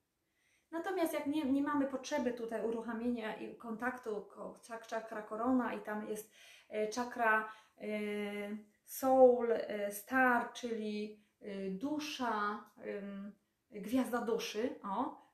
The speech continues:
łącząca się ze wszechświatem. Jeżeli chcemy, nie mamy potrzeby takiego uruchomienia, to sobie leżymy i słuchamy.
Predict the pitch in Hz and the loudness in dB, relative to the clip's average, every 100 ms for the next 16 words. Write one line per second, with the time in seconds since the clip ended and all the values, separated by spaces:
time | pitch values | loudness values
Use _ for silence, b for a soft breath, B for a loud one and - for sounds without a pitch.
0 | - 220 226 262 254 240 240 214 226 - | -10 -6 -2 2 2 0 -4 -6 -6 -8
1 | 226 - 196 170 214 240 330 - - 226 | -12 -8 -4 -4 -2 -2 -2 -8 -12 -8
2 | 233 233 - 262 247 B _ 415 302 247 | -8 -6 0 0 0 B _ 0 4 4
3 | 233 - 208 220 214 - 220 214 247 320 | 2 -6 -8 -8 -10 -10 -6 -4 -2 0
4 | 277 240 453 - 277 247 226 214 220 202 | 0 -2 -4 -2 0 0 0 -6 -6 -8
5 | - 196 - 175 | -10 -14 -10 -12